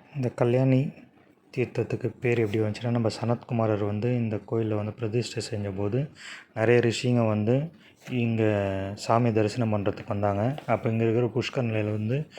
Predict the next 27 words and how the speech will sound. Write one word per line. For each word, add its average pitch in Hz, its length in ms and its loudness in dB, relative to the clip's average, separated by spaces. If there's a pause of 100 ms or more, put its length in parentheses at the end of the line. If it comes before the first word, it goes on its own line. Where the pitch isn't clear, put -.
(240)
நீராடும் 113 420 2
போது 107 260 0
அவங்க 113 360 2
தான் 117 160 2
வந்து 120 380 -2
இதுக்கு 104 280 -2
வந்து 110 180 -2
கல்யாணி 113 380 0
தீர்த்தம்ன்ற 104 680 -4 (420)
பேர் 110 200 0
வச்சிருக்காங்க. 101 720 -2 (1900)
அதே 123 140 2
மாதிரி 117 200 4
இங்க 113 120 2
இருக்கிற 113 460 2
எட்டு 107 300 0
தீர்த்தத்துலேயும் 117 560 0
வந்து 104 240 0 (360)
நீர் 107 240 0
இது 101 180 0
வரைக்கும் 104 260 -4
வத்துனதே 101 380 -2
கிடையாதுங்க. 98 720 -2
எப்பவுமே 107 240 -6
தண்ணி 101 280 -4
இருந்துட்டே 95 280 -4
இருக்குமா. 101 420 -4